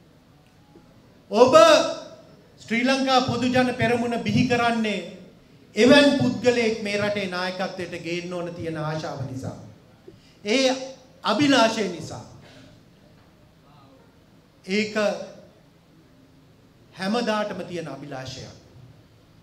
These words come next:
ඒක නිසා ඔබ වෙනුවෙන් ඒ නායකයා ඔබගේ පක්ෂයෙන් ඉදිරියට අපි ඉදිරිපත් කරනවා. ඔබගේ පක්ෂය වෙන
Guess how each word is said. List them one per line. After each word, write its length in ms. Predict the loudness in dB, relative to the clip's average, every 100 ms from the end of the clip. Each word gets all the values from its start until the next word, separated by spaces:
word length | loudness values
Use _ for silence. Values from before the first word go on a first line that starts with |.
| _ _ _ _ _ _ _ -10
ඒක 160 | -6 -2
නිසා 680 | -2 -2 0 0 0 -8 -18 -20 -20 _ _ -20 -6
ඔබ 160 | 0 4 4
වෙනුවෙන් 600 | 4 4 2 2 -4 -10 -18 -20 -20 _ -20 _ _ _ _ -8
ඒ 200 | -2 0
නායකයා 680 | 2 2 2 0 -2 -4 -6 -12 -20 -20 -20 -20 _ -20 _ _ _ _ _ _ -20 -20 _ _ _ _ -20 -4
ඔබගේ 440 | 2 8 8 8
පක්ෂයෙන් 800 | 4 2 2 2 2 2 -2 -8 -16 -20 -20 -20 -20 -20 -20 -20 _ -12
ඉදිරියට 420 | -6 -2 -2 -2
අපි 260 | -4 -4 -6
ඉදිරිපත් 480 | -6 -10 -10 -12
කරනවා. 360 | -12 -12 -12 -14 -20 -20 _ _ _ _ _ _ _ -18 -18 -18 _ _ _ _ -20 _ _ _ _
ඔබගේ 540 | -2 6 8 8 6 6
පක්ෂය 480 | 4 4 4 6
වෙන 180 | 8 6